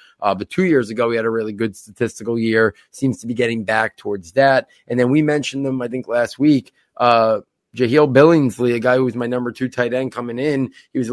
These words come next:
he's been in the doghouse of Nick Saban in Alabama. He got on the field a little bit this past weekend, had a beautiful over-the-shoulder touchdown catch, uh, in that game.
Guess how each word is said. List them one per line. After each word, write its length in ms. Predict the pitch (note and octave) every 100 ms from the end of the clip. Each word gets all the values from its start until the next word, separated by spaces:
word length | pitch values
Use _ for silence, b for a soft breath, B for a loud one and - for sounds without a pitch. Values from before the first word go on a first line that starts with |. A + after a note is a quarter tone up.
| -
he's 140 | B2
been 160 | G2+ C#3
in 120 | D#3+
the 80 | C#3+
doghouse 600 | B2 C3+ C#3+ C3 B2 A#2
of 100 | A2+
Nick 180 | A#2+ A2
Saban 380 | - C#3 C3+ B2
in 80 |
Alabama. 800 | A#2 A#2 G#2+ B2+ D3 C#3 B2+ A2+ b b -
He 60 |
got 160 | C3 C3+
on 100 | C3
the 80 | A#2
field 260 | C3+ C3+
a 40 | A#2+
little 260 | A#2 C3+
bit 160 | C3+ C3
this 160 | C3
past 320 | - C3 C3 C#3
weekend, 440 | C3 C#3 C3+ B2+ _
had 140 | - G#2+
a 120 | A2
beautiful 880 | F#2+ G#2+ A#2+ F#3+ E3 A#2 A#2+ B2 -
over-the-shoulder 840 | C#3 C#3+ C#3 C3+ - C3 B2+ B2 A#2
touchdown 580 | C#3 C#3 - A#2+ A#2
catch, 480 | G#2+ A2+ A2+ - - b b b
uh, 240 | A#2+ A2+ -
in 220 | C3+ C3
that 320 | B2 A#2+ G2
game. 440 | A2 C#3 C3+ A#2+